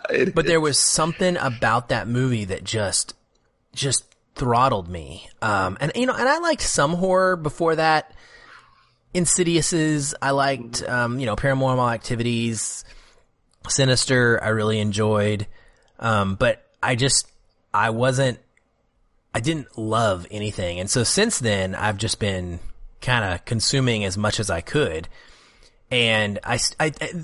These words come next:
Speaker 2: part of the problem was I didn't like gore. Um,
Speaker 1: Right.
Speaker 2: and I, what I discovered is that I love psychological horror and I love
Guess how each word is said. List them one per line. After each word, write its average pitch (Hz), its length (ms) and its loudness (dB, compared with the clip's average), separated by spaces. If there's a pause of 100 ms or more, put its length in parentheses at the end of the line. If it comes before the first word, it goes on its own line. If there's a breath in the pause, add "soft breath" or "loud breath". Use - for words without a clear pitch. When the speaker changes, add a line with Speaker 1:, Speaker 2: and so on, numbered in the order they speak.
Speaker 2:
part 202 180 2
of 190 40 2
the 165 80 0
problem 160 220 2
was 131 120 0
I 123 60 2
didn't 120 120 -2
like 95 220 -2
gore. 85 400 -2 (680 loud breath)
Um, 95 300 0
Speaker 1:
Right. 143 100 0
Speaker 2:
and 110 100 0
I, - 60 -4
what 139 180 2
I 117 80 2
discovered 156 520 2
is 110 300 -2
that 113 100 -2
I 110 160 -2
love 110 680 2 (100)
psychological 101 880 0
horror 110 340 2
and 95 100 0
I 90 80 -2
love 95 560 0